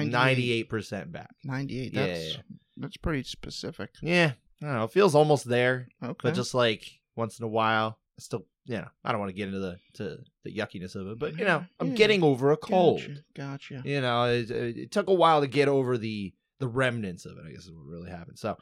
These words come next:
Speaker 2: you know, I lost my voice even when I didn't feel bad anymore. It was just like, "Well, that stunk 'cause I can't talk to anybody." But we still managed
Speaker 1: Hmm.
Speaker 2: to do a show. And
Speaker 1: Man,
Speaker 2: you know
Speaker 1: we
Speaker 2: what? I thought it was the greatest show of all time.
Speaker 1: I think it was
Speaker 2: Not
Speaker 1: a good
Speaker 2: just
Speaker 1: one.
Speaker 2: of our podcast, but ever.
Speaker 1: I would think so.
Speaker 2: Yeah.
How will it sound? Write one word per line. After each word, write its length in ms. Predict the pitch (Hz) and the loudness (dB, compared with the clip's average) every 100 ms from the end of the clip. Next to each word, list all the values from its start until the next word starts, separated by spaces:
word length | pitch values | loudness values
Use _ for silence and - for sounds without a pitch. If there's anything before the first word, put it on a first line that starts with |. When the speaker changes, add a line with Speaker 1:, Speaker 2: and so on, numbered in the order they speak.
| - - _ - | -16 -20 _ -10
Speaker 2:
you 160 | 117 | -8
know, 80 | 90 | -8
I 60 | 92 | -4
lost 300 | 123 135 127 | 4 4 6
my 120 | 127 | -2
voice 380 | 107 127 123 107 | 0 0 0 -4
even 180 | 127 117 | -6 -4
when 80 | |
I 80 | 110 | -4
didn't 240 | 110 104 - | -4 -6 -14
feel 300 | - 123 104 | -8 -4 -4
bad 260 | 92 85 | -4 -8
anymore. 380 | 82 82 80 71 | -10 -14 -16 -16
It 40 | - | -18
was 100 | - | -18
just 120 | 87 | -16
like, 200 | 82 82 | -16 -14
"Well, 100 | 87 | -4
that 240 | 104 131 | -2 -2
stunk 460 | - - - 92 - | -6 -14 -14 -14 -16
'cause 120 | - | -18
I 60 | - | -16
can't 240 | - - - | -16 -18 -12
talk 260 | - 127 - | -8 -8 -8
to 60 | |
anybody." 200 | 90 - - | -16 -18 -14
But 60 | 170 | -8
we 80 | 175 | -6
still 180 | 226 | -2
managed 280 | 226 226 - | 2 2 2
Speaker 1:
Hmm. 40 | 180 | 0
Speaker 2:
to 60 | |
do 100 | 180 | 0
a 60 | 165 | 0
show. 320 | - 170 117 | 2 2 2
And 80 | 156 | 2
Speaker 1:
Man, 100 | 175 | 2
Speaker 2:
you 60 | |
know 80 | 196 | 6
Speaker 1:
we 40 | 190 | 6
Speaker 2:
what? 140 | 190 - | 6 4
I 80 | |
thought 160 | 196 190 | 2 4
it 40 | |
was 100 | 165 | 2
the 80 | 135 | -2
greatest 300 | 107 131 113 | 0 0 0
show 160 | - 104 | -4 -8
of 80 | 95 | -8
all 120 | 92 | -12
time. 180 | - 101 | -8 -4
Speaker 1:
I 140 | 139 | -2
think 160 | 147 120 | -2 -2
it 60 | |
was 60 | 117 | 2
Speaker 2:
Not 100 | 185 | 4
Speaker 1:
a 20 | |
good 60 | 190 | 8
Speaker 2:
just 180 | 220 | 8
Speaker 1:
one. 100 | 202 | 8
Speaker 2:
of 100 | 135 | 4
our 200 | 113 135 143 | 4 4 4
podcast, 560 | - 87 - - - | 2 0 -6 -18 -16
but 100 | 98 | -8
ever. 260 | 104 98 - _ - | -6 -6 -8 _ -8
Speaker 1:
I 140 | 123 | -6
would 180 | 156 160 | -4 -6
think 160 | 107 110 | -10 -12
so. 160 | 123 | -12
Speaker 2:
Yeah. 220 | 131 110 | -10 -10